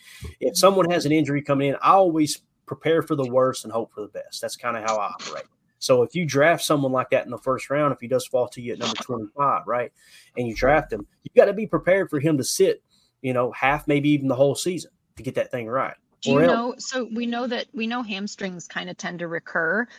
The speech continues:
Speaker 2: but the Jones fracture, from what I read, it sounds like he'll be able to,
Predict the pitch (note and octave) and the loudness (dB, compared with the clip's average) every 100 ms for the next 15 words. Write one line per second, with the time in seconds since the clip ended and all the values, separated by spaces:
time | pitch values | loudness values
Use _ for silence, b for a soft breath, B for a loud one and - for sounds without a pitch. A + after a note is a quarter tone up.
0 | B F#3+ F#3 E3+ G3+ G#3+ A3+ - E3+ - | B -4 -4 -2 0 0 0 -2 -4 -4
1 | F#3 F#3+ F#3 F3+ E3 D#3+ D3+ E3 A3+ C4 | -8 -6 -4 -4 -4 -6 -6 -2 -2 -4
2 | G#3+ - F#3 F3+ F#3 F#3 E3+ - _ - | -8 -6 -4 -4 -4 -6 -6 -10 _ -20
3 | - - _ - F#3+ F#3 F3+ E3+ - | -20 -20 _ -8 -4 -2 -2 -4 -8